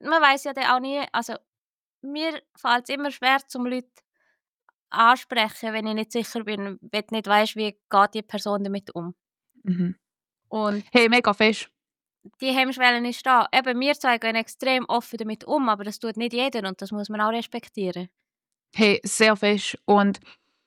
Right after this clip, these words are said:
Speaker 2: ähm, ja, es kommt dann auch noch ein bisschen drauf an, zum Teil, hey, hat die Person einen Unfall gehabt oder ist es auch wie mir so geboren?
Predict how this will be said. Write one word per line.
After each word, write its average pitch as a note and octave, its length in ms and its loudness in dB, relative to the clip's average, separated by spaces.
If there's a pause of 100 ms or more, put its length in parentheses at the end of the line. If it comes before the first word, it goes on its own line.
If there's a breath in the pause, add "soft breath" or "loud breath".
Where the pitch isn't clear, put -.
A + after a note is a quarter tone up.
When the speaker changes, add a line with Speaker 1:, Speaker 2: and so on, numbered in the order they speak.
(360)
Speaker 2:
ähm, G3 420 4 (260)
ja, G#3+ 360 6
es - 140 -4
kommt A#3 200 4
dann G#3+ 80 6
auch G3+ 100 6
noch G3+ 160 2
ein F#3+ 80 -6
bisschen - 280 -4
drauf F#3+ 280 -4
an, F#3 220 4
zum - 240 -8
Teil, E3+ 420 2
hey, F3+ 260 -2
hat F3+ 200 -4 (300)
die F#3+ 60 -2
Person F#3 360 -2
einen F3 120 0
Unfall A3 440 2
gehabt - 460 4
oder F#3+ 180 2
ist G3+ 180 -2
es - 140 -8
auch G#3+ 540 4
wie G3+ 240 0
mir G#3 640 4
so G#3+ 280 4
geboren? F3+ 720 4